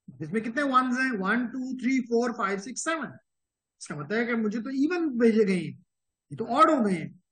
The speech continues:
इसका मतलब है कि ये सात bits में कोई गड़बड़ मौजूद है, इसमें कोई error आ चुका है। कहाँ है error, मुझे नहीं पता, लेकिन error जरूर है। इसी तरह जब आप अपना data भेज रहे होते हैं,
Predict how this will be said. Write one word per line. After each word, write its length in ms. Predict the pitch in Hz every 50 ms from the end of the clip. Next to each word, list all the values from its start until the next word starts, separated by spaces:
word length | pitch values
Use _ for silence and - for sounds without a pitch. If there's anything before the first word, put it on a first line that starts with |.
| _
इसका 160 | 160 - - 220
मतलब 320 | 214 226 220 254 240 262
है 60 | 269
कि 80 | 233 233
ये 240 | 208 214 247 262 233
सात 360 | - 233 220 233 233 214 202
bits 180 | 247 233 185
में 140 | 214 262 254
कोई 140 | 214 233 208
गड़बड़ 460 | 185 196 208 214 208 196 220 226 262 320 403 - - _ _ _ _ _ _ _ _ _ _ _ _ _ -
मौजूद 400 | 302 311 320 359 339 285 202 180
है, 220 | 151 - - - -
इसमें 220 | 170 - 214 226
कोई 160 | 220 233 226 226
error 520 | 226 208 220 226 240 262 285 330 359 - _ _ _ _ _ _ _ _ _ _ _ _ _ _ _ _ _ _
आ 140 | 226 285 302
चुका 280 | - - 277 226 214 180
है। 220 | 147 127 - - _ _ _ _ _ _ _ _ _ _ _ _ _ _ _ _
कहाँ 260 | 208 190 214 277 339
है 100 | 359 339
error, 360 | 302 269 233 208 180 147 - - _ _ _ _
मुझे 240 | 208 220 226 247 277
नहीं 220 | 269 269 277 269 220
पता, 360 | 226 190 - - - - - _ _ _ _ _ _ _ _ _ _ _ _ _ _ _ 240
लेकिन 480 | 269 240 302 294 269 240 - - - _ _ 233
error 280 | 269 311 320 311 285
जरूर 400 | 247 233 233 220 233 226 202 175
है। 120 | 143 - - - _ _ _ _ _ _ _ _ _ _ _ _ _ _ _ _ _ _
इसी 240 | 226 202 - 339 359
तरह 520 | - 254 196 349 - - - 262 330 - - _ _ _ _ _
जब 240 | 147 - 240 254 262
आप 160 | 247 262 254
अपना 240 | 269 - 247 254 226
data 340 | 180 160 180 185 - 262 285
भेज 320 | 233 214 202 202 208 202
रहे 180 | 254 247 254 233
होते 240 | 214 196 - - 190
हैं, 460 | 180 170 170 165 175 202 240 302